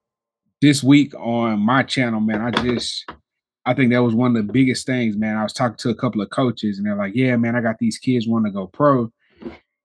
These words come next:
Man, you got to, like, there's, there's a filter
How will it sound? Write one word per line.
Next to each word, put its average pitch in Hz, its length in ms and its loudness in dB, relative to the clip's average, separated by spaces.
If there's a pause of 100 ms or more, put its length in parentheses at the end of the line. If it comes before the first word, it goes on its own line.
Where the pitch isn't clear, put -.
(160)
Man, 123 600 -2 (160)
you 127 340 0
got 156 360 2
to, 123 680 0 (720)
like, 123 500 -2 (920)
there's, 139 320 4 (100)
there's 151 240 2
a 135 100 2
filter 143 720 0